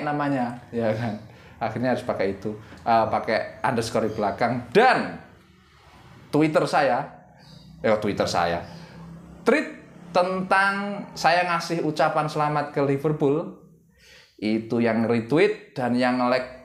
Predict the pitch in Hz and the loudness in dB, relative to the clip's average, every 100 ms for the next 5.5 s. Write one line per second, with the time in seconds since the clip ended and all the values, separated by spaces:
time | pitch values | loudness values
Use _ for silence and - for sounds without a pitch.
0 | - - 135 135 131 127 123 120 127 127 | -8 0 2 2 2 2 2 0 -2 0
1 | 135 - - - - - - - - 143 | 0 0 -6 -18 -20 -20 -20 -20 0 2
2 | 143 - 147 175 202 - - - - 160 | 2 0 -2 0 -2 -6 -16 -10 -2 -2
3 | 160 - 196 185 180 170 - - - - | -2 -2 -2 0 0 -2 -4 -12 -20 -2
4 | 180 175 170 160 180 175 160 156 180 185 | 2 4 4 0 -4 -2 -4 -2 -4 -2
5 | 165 135 120 104 | 0 2 0 -2